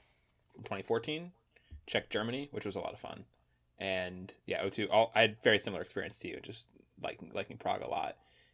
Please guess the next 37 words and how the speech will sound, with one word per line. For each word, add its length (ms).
and 500
thinking 200
it 20
was 120
a 40
cool 180
place 220
to 80
be 100
and 80
just 120
a 40
nice, 480
yeah, 300
it's 140
a 60
cool 160
place 200
to 60
see 220
tennis 460
also 440
in 240
action, 340
and 100
women's 220
tennis 500
too, 140
in 80
that 200
Fed 200
Cup 320
scene 360
they 80
have 180
going 240
there. 300